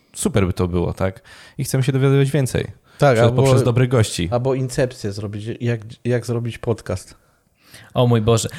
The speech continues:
Speaker 1: O,
Speaker 3: Mieliśmy już
Speaker 1: idealne.
Speaker 3: podcasterkę.
Speaker 1: A właśnie, mieliśmy. Tak, racja,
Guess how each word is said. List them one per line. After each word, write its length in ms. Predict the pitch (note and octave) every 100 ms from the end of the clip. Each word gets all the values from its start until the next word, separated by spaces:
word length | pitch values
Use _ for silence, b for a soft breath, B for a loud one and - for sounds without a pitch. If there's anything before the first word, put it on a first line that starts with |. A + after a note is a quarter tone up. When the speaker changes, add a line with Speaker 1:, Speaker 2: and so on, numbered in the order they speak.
| G3+ G3
Speaker 1:
O, 80 | F3+
Speaker 3:
Mieliśmy 360 | G#3 - -
już 80 | E3 D3
Speaker 1:
idealne. 180 | A#2 G#2
Speaker 3:
podcasterkę. 800 | G2+ E3 D#3+ - C#3 - F3+ F#3+ - B B
Speaker 1:
A 80 | D#3
właśnie, 280 | G3+ - A2
mieliśmy. 360 | D#3+ - G2+ G2+
Tak, 240 | E3+ A2+
racja, 440 | C3+ D#3 G#2 D3+